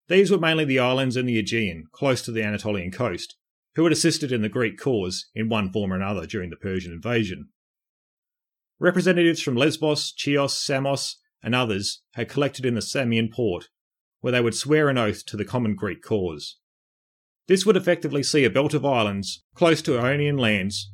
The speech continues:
and Athenian interests, being able to provide closer support and act as a first line of defence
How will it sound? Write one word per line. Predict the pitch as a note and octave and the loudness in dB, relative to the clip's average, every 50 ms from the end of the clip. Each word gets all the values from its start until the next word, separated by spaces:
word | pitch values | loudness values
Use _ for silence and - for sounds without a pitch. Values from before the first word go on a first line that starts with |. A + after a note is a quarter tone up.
| - - | -8 -4
and | A#2 A2 | -2 -2
Athenian | G#2 - C3+ C#3 C3+ A#2 A2 | 0 2 2 2 2 2 2
interests, | A2+ A2 - - F#2+ F2+ - - - - - - _ _ _ _ _ _ _ _ - | 0 0 -2 -4 -8 -8 -8 -10 -12 -12 -14 -14 _ _ _ _ _ _ _ _ -2
being | A#2+ A#2+ | -2 0
able | B2 C3+ C3+ A#2+ | 2 2 0 0
to | A#2+ A#2 | -2 -4
provide | B2+ B2 G#2+ A#2+ A#2 A2 G#2+ G2+ | -4 -2 -2 0 0 0 0 0
closer | - C#3 C3+ A#2+ C#3+ B2+ | 0 0 0 0 0 -4
support | - C#3 - - B2+ A2+ G2 F2+ - - _ _ | -4 -4 -4 -2 0 0 0 -2 -4 -10 _ _
and | - A2 A2 | -6 -4 -4
act | G#2 - - | -4 -4 -4
as | A2 F#2 | -6 -6
a | F#2 | -6
first | - - B2 A2 G2 - B2+ | -4 -2 -2 -2 0 -2 -4
line | A#2 G#2 G2 | -4 -4 -4
of | F2+ | -4
defence | F#2+ F#2+ - - B2 G#2 F2+ - - - _ | -6 -8 -6 -6 -6 -4 -4 -6 -8 -10 _